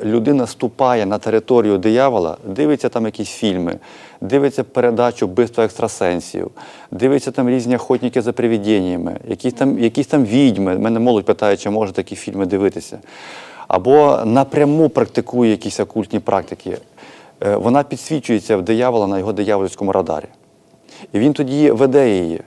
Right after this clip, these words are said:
він уже знає, куди її вести, куди вона буде. Ну,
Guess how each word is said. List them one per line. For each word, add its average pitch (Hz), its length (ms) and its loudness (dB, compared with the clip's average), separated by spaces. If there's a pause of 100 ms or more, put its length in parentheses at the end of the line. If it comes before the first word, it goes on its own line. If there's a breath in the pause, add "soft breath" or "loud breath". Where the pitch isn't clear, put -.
(140)
він 117 180 0
уже 127 220 0
знає, 131 300 2
куди 113 340 -2
її 113 200 0
вести, 113 460 0 (140)
куди 107 220 -2
вона 113 200 0
буде. 101 200 -2 (140)
Ну, 160 320 -2